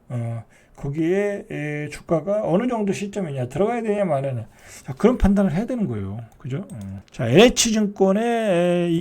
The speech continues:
이 사람도 한 십육억 정도, 그죠? 이렇게 피비들이 잘 나간다라는 기사가 있어요. 이게, 에, 그러니까 결국은 요즘은 이제 증권사 지분들도 이렇게 피비로 가야 되는 게, 에, 추세 같아요. 그죠?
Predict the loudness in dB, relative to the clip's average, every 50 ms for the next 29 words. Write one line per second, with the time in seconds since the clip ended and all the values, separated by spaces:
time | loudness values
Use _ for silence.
0 | -2 -2 -2 2 6 8 8 8 8 6 4 2 2 2 4 4 4 2 2 0
1 | 0 0 -2 -2 -2 -2 0 2 2 2 2 4 4 2 2 2 0 -2 -2 0
2 | 0 -2 -2 -2 -4 -6 -6 -6 -4 -2 0 2 2 2 2 0 0 0 2 2
3 | 0 0 0 4 4 4 6 4 4 0 0 -2 -2 -2 -2 0 2 4 4 4
4 | 2 2 2 0 0 0 -2 -4 -6 -6 -2 0 2 2 2 0 -2 -2 -4 -2
5 | -2 0 0 0 0 0 -2 -2 -4 -4 -6 -12 -20 -20 -20 -20 -20 -8 -2 0
6 | 4 6 8 10 12 12 12 12 10 10 10 10 8 8 8 6 4 4 4 4
7 | 2 2 2 2 4 4 4 6 6 6 4 2 2 2 2 2 2 2 0 0
8 | 0 -2 -2 -2 0 0 0 0 0 0 0 -2 -2 0 0 0 0 2 2 2
9 | 2 2 0 0 0 0 0 0 0 0 0 0 0 0 0 0 0 0 -2 -6
10 | -12 -18 -12 -6 -2 -2 0 0 2 6 8 8 8 8 6 4 4 2 0 0
11 | 2 2 4 6 4 4 4 0 0 -2 0 0 0 -2 -2 -4 -4 -4 -4 -4
12 | -4 -2 0 0 2 2 2 0 0 -2 -2 -2 -4 -6 -8 -8 -8 -6 -4 -4
13 | -4 -6